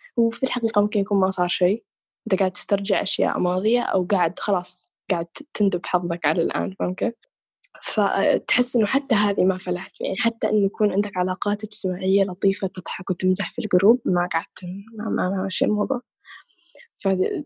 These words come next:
د-، بكل النواحي، في كل مكان راح تشوف نفسك أنت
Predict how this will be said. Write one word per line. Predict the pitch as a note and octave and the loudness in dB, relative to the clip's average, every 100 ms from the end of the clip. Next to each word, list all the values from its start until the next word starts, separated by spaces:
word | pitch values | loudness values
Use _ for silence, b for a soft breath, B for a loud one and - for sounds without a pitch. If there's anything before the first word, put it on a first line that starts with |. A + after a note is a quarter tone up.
| - | -2
د-، | - G1+ G1+ A3 F#3 | -2 0 -2 -4 -2
بكل | F#3+ - C#4+ C#4+ | -2 0 0 2
النواحي، | C#4+ A3 F#3+ F#3 G3 - B3+ | 2 2 2 2 0 -2 -4
في | G3 | -4
كل | - A3+ A3+ | -2 0 2
مكان | G#3 G3 G#3 | 0 2 2
راح | G3+ - | 2 0
تشوف | F#3+ - G3 | 0 2 0
نفسك | F#3+ - A#3+ B3 - _ - | -2 -2 -2 -2 -6 _ 0
أنت | F#3+ F#3+ A3 A3 | 0 2 2 2